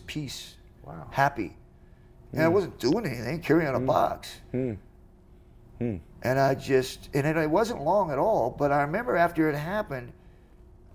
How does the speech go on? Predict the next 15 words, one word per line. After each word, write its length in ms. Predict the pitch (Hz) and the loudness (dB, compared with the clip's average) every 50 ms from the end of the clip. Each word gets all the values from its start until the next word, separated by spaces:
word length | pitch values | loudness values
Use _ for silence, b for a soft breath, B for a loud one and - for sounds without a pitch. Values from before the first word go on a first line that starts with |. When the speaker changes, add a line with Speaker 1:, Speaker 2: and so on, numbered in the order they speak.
| - - | -2 0
Speaker 1:
I 80 | - 131 | 0 0
felt 500 | - - - 165 156 151 143 143 - - - - - - - - - - - - - - - - - - - - - - - - | 0 2 2 4 4 4 2 0 -4 -10 -18 -20 -20 -20 -20 -20 -20 -20 -20 -20 -20 -20 -20 -20 -20 -20 -20 -20 -20 -20 -20 -8
like 500 | - 135 135 131 131 131 - - - - - - - - - - - - - - - - - - - - - - | -2 0 2 2 2 0 -4 -10 -20 -20 -20 -20 -20 -20 -20 -20 -20 -20 -20 -20 -20 -20 -20 -20 -20 -20 -14 -8
I 100 | - 135 | -8 -8
couldn't 260 | - - 180 160 131 | 2 2 2 2 2
talk 280 | - - - 196 214 - | -2 0 0 0 0 0
to 100 | - 127 | -4 -8
anybody 300 | 123 123 120 113 117 117 | -6 -6 -6 -4 -4 -4
about 260 | 117 107 - - - | -4 -4 -4 -6 -6
it, 60 | - - - - - - - - | -8 -12 -18 -20 -20 -20 -16 -10
like, 160 | - 123 127 143 | -8 -8 -8 -8
because 300 | 123 - - 127 117 127 | -6 -4 -4 -4 -4 -4
it 80 | 117 | -6
was 120 | - 117 110 | -6 -8 -4
gay. 400 | 120 151 185 208 165 - - | -2 0 0 0 -2 -6 -10